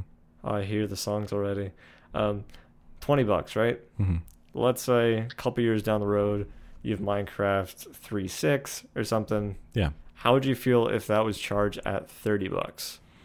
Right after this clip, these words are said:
Speaker 1: Because X amount of content has been added in that time frame.
Speaker 2: Like,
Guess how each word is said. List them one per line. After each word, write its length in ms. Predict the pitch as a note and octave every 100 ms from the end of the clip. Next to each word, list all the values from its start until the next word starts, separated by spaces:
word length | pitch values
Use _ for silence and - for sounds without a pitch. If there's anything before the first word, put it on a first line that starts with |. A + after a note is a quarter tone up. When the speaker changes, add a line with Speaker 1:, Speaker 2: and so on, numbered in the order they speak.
| - -
Speaker 1:
Because 640 | A#2+ - A2 G2+ F#2+ - -
X 180 | - -
amount 140 | A2+ G#2
of 80 |
content 360 | - G#2+ G2+ G2+
has 100 | G2
been 120 | G2+
added 420 | F#2+ G2 G2 F#2+ F#2 - - - -
in 140 | - G#2
that 160 | G2+
time 220 | - G2 F#2+
frame. 340 | - - B2 - - - - - - _ -
Speaker 2:
Like, 380 | G2 F2+ -